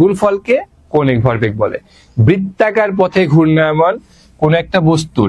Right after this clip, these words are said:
এই যে বৃত্তাকার পথে ঘুরতেছে না ইলেকট্রনটা, বৃত্তাকার পথে ঘূর্ণায়মান এই যে ইলেকট্রন, ইলেকট্রনের একটা ভর এবং এই অবস্থায় ইলেকট্রনের যেই বেগ, সেই ভর এবং বেগের গুণফলকে বলা হচ্ছে কৌণিক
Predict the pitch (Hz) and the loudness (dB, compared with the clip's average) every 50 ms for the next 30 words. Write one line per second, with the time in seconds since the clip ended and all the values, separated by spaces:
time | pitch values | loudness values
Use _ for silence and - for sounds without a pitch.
0 | 190 - 135 143 156 147 175 - - - 180 175 180 170 180 170 202 175 185 190 | 0 0 0 0 2 0 -2 -4 -4 -4 -4 -2 -2 -2 -2 0 0 0 0 0
1 | 196 190 160 175 190 190 185 180 175 - - 190 180 180 175 208 233 320 - _ | 0 0 0 2 2 2 0 -2 -4 -4 -2 -2 -2 0 0 -2 -4 -4 -8 _
2 | _ _ - - _ - - 120 175 196 196 - - 233 277 254 226 196 190 180 | _ _ -20 -20 _ -2 0 0 0 0 0 -2 -2 0 0 0 0 0 0 0
3 | 196 190 135 127 151 160 160 160 165 165 165 170 185 208 208 - 180 175 170 185 | 0 0 2 2 2 2 2 2 0 0 0 0 -2 -4 -4 -4 -2 0 0 0
4 | 190 190 220 208 208 196 196 - - 160 139 117 101 - - - 160 180 175 156 | -2 0 0 0 0 0 -2 -6 -4 -4 -4 -4 -6 -8 -6 -2 -2 -2 -2 -2
5 | - 180 180 170 175 165 - - 180 147 117 104 127 143 151 175 214 269 311 - | -2 -2 0 0 0 -2 -4 -4 -4 -2 -2 0 0 0 0 0 -2 -2 -6 -10
6 | _ _ - - - - 170 165 180 190 196 190 - 214 233 240 240 214 196 196 | _ _ -20 -14 -6 -4 -2 0 0 0 -2 -2 -2 0 2 2 2 2 0 0
7 | 190 190 196 - - - 131 113 - - - 156 175 175 - - 185 170 170 160 | -2 -2 -6 -6 -4 -4 -4 -4 -6 -4 -2 -2 -2 -2 -2 -2 -2 0 2 2
8 | 151 160 165 151 127 123 147 135 113 95 - - - - - - - _ - - | 2 2 0 -2 0 -2 -2 -2 -2 -4 -8 -14 -20 -20 -20 -20 -20 _ -12 -8
9 | - - - 156 151 143 117 - - 139 147 147 156 165 175 190 202 196 156 143 | -6 -2 -2 -2 -2 -2 -4 -4 -2 -2 -2 0 0 -2 -2 -4 -4 -4 -2 0
10 | 135 139 151 170 220 247 - - - - - - - 120 117 139 139 127 143 151 | 0 0 0 0 0 -2 -4 -6 -20 -20 -14 -6 -2 0 2 2 2 0 0 0
11 | 151 143 135 135 143 151 151 - - 165 165 160 160 - 185 156 151 143 135 127 | 0 -2 0 0 0 0 0 0 0 -2 -2 -2 -2 -2 -2 0 0 -2 -2 -4
12 | 151 - - - - 220 220 269 403 - - - - _ - - - 202 185 160 | -6 -8 -8 -6 -2 -2 -2 -2 -2 -8 -18 -20 -20 _ -12 -4 -2 0 0 0
13 | 143 123 | -2 -2